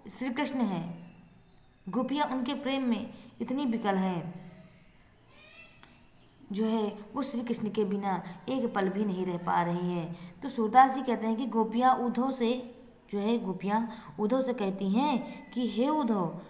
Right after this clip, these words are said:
सूर हमारे", सूरदास जी कहते हैं कि गोपियाँ कहती हैं कि उद्धव से कह रही हैं कि "हमें क्या है, नंद नंदन बिन और नहीं जगदीश,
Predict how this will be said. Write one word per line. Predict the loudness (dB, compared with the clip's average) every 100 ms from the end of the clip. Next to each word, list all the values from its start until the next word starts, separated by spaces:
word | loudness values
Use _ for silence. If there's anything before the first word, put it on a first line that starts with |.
| -20 -20 -12 -4
सूर | -2 -2 -4 -8 -8
हमारे", | -4 0 4 4 2
सूरदास | 0 -2 4 4 4
जी | 0
कहते | -2 -2
हैं | -2 -2
कि | -4 -6 -12 -20 -20 -4
गोपियाँ | -2 0 2
कहती | 2 0 0
हैं | 0 0 -4 -12 -18 -6
कि | -6 -2
उद्धव | 0 2 0
से | 2 2 2 -4 -6
कह | -2 2
रही | 2 2 2
हैं | 0 0 -8 -16 -20 -16 -6
कि | -4 -4 -10 -16 -18 -20 -20 -20 -20 -20 -20 -20 -18 -12
"हमें | 0 2 2 0 -2 -8 -16 -20 -20 -20 0
क्या | 2
है, | 2 0 -6 -14 -20 -20 -20 -20 -20 -20 -20 _ -20 -20 -20 -20 -20 -20 -20 -20 -20 -4
नंद | 2 4 4
नंदन | 2 4 4 2 2 0
बिन | -2
और | 4 4 4
नहीं | 4 4
जगदीश, | 4 0 -2 -2 -8